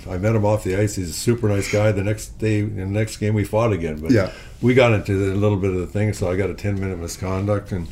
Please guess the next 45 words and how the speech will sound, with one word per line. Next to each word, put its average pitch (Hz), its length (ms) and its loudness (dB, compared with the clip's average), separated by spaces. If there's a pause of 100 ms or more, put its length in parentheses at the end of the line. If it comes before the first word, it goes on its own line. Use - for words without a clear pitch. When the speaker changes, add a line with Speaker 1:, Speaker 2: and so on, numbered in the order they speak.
(420)
Speaker 1:
so, 147 300 -6
yeah, 143 240 -2
I 120 140 0
was 117 160 -2
definitely 131 360 0
a 92 60 0
little 98 220 2
fresher 104 380 0
than 92 100 0
the 92 60 -2
rest 104 240 2
of 92 60 -8
the 87 80 0
guys, 78 300 -4
that's 90 160 -4
for - 120 -10
sure. 87 200 -4
Speaker 2:
Yeah, 131 360 4 (140)
Speaker 1:
But - 20 -6
Speaker 2:
yeah, 113 300 2
well, 104 260 2
it, - 220 -8
uh, 95 140 -2 (100)
was 101 240 -4
quite, 104 480 -2
uh, 98 160 0
worked 110 240 2
out 101 160 0
quite 104 240 0
well, 104 340 0
'cause, 98 420 -4
Speaker 1:
No 101 140 0
kidding, 82 380 -4
Speaker 2:
you 95 60 -4
Speaker 1:
right? 95 100 -2
Speaker 2:
know, 110 200 0 (200)
it's - 80 -16
fresh - 420 -2
legs 104 380 0
darting 101 320 -2
to 104 100 -2
the, 98 180 -2 (280)
darting 104 260 -4
to 107 120 -8
the, 98 220 -6